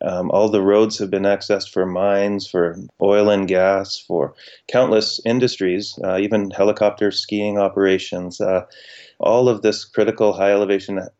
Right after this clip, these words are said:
habitat has been modified. And so at the end of the day, when the federal government says, you know, "Because of our Species at Risk Act, you've,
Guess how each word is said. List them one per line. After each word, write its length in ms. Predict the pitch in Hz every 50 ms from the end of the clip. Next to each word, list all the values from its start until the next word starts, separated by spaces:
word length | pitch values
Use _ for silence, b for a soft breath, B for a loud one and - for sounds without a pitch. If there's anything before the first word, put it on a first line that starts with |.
| _ -
habitat 540 | - 135 175 190 - - - 90 90 - -
has 160 | 110 101 -
been 420 | - - 98 92 92 95 92 92 95
modified. 800 | - 92 101 104 113 117 120 - - 90 87 87 85 87 90 - _ _
And 140 | 98 98 -
so 140 | - 113
at 100 | 110 110
the 140 | 107 107 110
end 140 | 120 131 127
of 60 | 110
the 100 | 98 92
day, 500 | 87 107 113 120 101 90 101 110 110 110 - _
when 200 | - - 95 95
the 60 | 95
federal 360 | 92 - - 107 120 131 117 95
government 580 | 92 90 92 90 95 92 92 92 90 - -
says, 500 | - - 101 92 92 92 92 87 - -
you 80 | - 87
know, 80 | 90
"Because 380 | 87 95 95 - - 104 107 107
of 180 | 110 101 87 98
our 380 | 92 90 92 92 95 90 - b b b b b b b
Species 560 | - - - 104 107 104 104 107 101 92 90
at 120 | 90 69
Risk 300 | 82 107 127 131 - -
Act, 340 | 85 87 87 92 104 - - - - -
you've, 320 | - 104 110 107 98 -